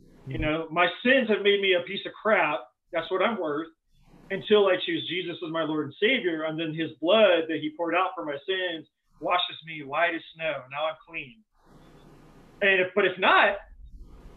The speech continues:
Speaker 1: then I die, and it's like, "Hey, that was your choice. You could have just chosen God. It's a really easy choice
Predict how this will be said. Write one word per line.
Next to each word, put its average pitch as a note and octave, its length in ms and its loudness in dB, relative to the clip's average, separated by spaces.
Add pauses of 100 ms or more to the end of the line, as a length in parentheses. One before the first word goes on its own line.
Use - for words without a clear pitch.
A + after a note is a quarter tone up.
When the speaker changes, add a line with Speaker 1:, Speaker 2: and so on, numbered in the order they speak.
(120)
Speaker 1:
then F#3+ 420 2 (300)
I D#3+ 80 0
die, C4 640 4 (400)
and F3 240 0
it's E3+ 160 -6
like, D3+ 100 -8
"Hey, G#3+ 240 2
that F#3 100 0
was D#3+ 140 -4
your D#3 80 -6 (100)
choice. G3+ 440 4
You D3+ 100 -10
could D#3+ 140 -4
have C#3+ 80 -4
just D3 180 -6
chosen C#3 300 -8
God. F3+ 340 2
It's D#3+ 140 -8
a C#3+ 60 -12
really E3 220 -6
easy E3 320 -6
choice E3+ 180 -6